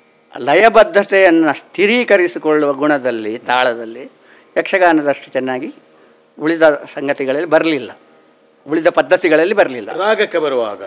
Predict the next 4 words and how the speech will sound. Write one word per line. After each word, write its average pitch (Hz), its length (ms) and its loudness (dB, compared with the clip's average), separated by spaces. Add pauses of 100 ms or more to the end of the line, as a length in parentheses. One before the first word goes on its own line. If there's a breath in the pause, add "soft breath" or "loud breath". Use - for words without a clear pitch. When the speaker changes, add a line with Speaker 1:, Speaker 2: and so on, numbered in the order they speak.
(720)
Speaker 1:
ಆ, 127 320 -6
ರಾಗಕ್ಕೆ 202 480 2
ಬರುವಾಗ 156 460 2 (1080 soft breath)
ಯಕ್ಷಗಾನದ 202 840 4